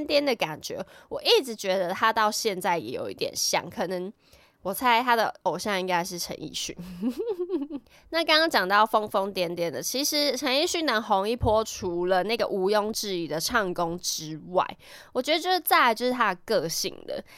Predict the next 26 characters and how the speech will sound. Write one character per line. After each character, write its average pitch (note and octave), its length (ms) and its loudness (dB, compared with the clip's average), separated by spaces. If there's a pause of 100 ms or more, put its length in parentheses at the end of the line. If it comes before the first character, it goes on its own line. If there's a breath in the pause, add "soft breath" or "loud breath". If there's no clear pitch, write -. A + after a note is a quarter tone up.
(120)
他 F#4+ 160 4
那 F#4+ 180 2
时 D#4 80 0
候 C4 80 4
出 B3+ 280 2
来 G3+ 200 6
的 F3+ 80 2
时 G3 80 -2
候， F3+ 220 4
一 D4+ 120 0
直 A#3 120 -2
到 A3 160 6
现 G3 280 2
在 G3+ 160 2
就 B3+ 120 4
顶 F3 280 0
着 E3+ 120 -4
一 B3 180 -2
头 F#3+ 300 0
卷 E3+ 500 -4
发， - 260 -2 (640 loud breath)
然 A#3 120 -4
后 E4+ 120 0
现 D#4+ 380 2
场 G3 340 -8
他 D#4 300 -2